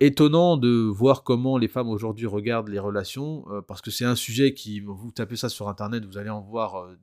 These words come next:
des heures et des heures, des milliers d'heures de gens qui font des débats dessus, qui vous montrent à quel point les hommes sont comme ci, les hommes sont comme ça, que le féminisme c'est bon, que les femmes sont pas bien. Enfin bref, vous allez trouver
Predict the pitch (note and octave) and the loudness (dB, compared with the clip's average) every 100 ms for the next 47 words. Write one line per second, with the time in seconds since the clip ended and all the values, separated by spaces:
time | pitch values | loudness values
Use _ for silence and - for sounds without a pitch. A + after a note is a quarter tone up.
0 | G#2 G#2 G2+ A2+ F#2 G2 G#2 C3 A#2 F2+ | -16 -12 -6 -6 -6 -10 -2 0 -2 -6
1 | A#2 C3 A#2+ B2 A#2+ - _ _ _ - | -8 -2 -2 0 -4 -6 _ _ _ -6
2 | G#2 G#2 G2 A#2+ A2+ G#2 A#2 G#2 G2 A2 | -2 -2 0 0 -2 -6 -6 -4 -2 0
3 | A2+ G#2 F#2+ - B2 B2+ A#2 - G#2 G#2+ | 0 0 -4 -6 -4 -4 -6 -10 -8 -8
4 | - _ _ _ _ G2 A2 A#2+ A#2+ A2 | -8 _ _ _ _ -10 -4 0 0 0
5 | G2+ A2+ - A#2+ A#2+ A2 _ _ - A2 | 0 -2 0 0 0 -2 _ _ -6 -2
6 | G#2+ A#2 - G#2+ A#2 A2 - B2 A2+ A2 | 0 0 -2 -2 -2 -2 0 2 4 2
7 | G2 G2 - A2 - B2+ B2+ B2+ B2+ A2 | 0 -4 -4 -4 0 2 2 2 0 -4
8 | G2 A2 G#2+ A#2 - G2+ - A#2 B2 C#3 | -2 -4 -4 -6 -8 -12 -10 -8 -2 0
9 | C#3 C3 C3 A#2 A2+ A2+ A2+ - A2+ A2+ | 2 0 -2 0 2 2 0 -2 -6 -6
10 | G#2+ F#2+ G#2+ A#2 C#3 C#3 C3+ B2+ G#2+ G#2+ | -8 -6 -6 0 2 4 4 2 -2 0
11 | B2+ G#2+ A2 C#3 D3 - C3 C#3+ B2 | 2 0 2 2 2 0 2 2 2